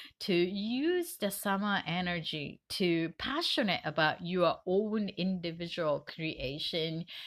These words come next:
and then knowing that the partner is there and the partner is reflecting your passion, and know that this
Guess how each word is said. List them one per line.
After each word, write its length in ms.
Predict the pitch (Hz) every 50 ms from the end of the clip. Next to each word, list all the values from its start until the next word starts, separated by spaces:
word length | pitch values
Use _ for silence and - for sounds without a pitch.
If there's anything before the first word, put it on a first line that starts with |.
| - -
and 160 | 208 202 208
then 180 | 208 202 196
knowing 400 | 202 220 254 285 330 330 311 269
that 220 | 226 208 185 - -
the 60 | 156
partner 600 | - - - 240 269 294 - - 190 170 156 151
is 300 | - 156 180 160 156 139
there 420 | 143 175 196 220 196 165 156 147 - -
and 300 | 151 151 156 151 156 - - - - - - - _ _ _ 233 185 190 - 233 233 190 185 185 202
the 260 | 190 214 240 233 226 220 233
partner 360 | - 240 254 254 247 247 240
is 300 | 226 - 214 185 185 185
reflecting 840 | 214 202 - - - - 311 302 302 - - - - 220 185 175 - - - - -
your 720 | 156 175 185 175 165 165 165 175 190 226 247 262 254 247
passion, 840 | 247 247 - - 220 214 214 214 - - - 170 147 127 127 131 - - - - - - - -
and 420 | - 170 175 170 170 165 - - - _ _ _ _ _ -
know 420 | 190 185 202 233 277 302 302 285
that 360 | 220 - 165 143 139 - - - 160 160 _ _ -
this 360 | 214 233 233 233 - -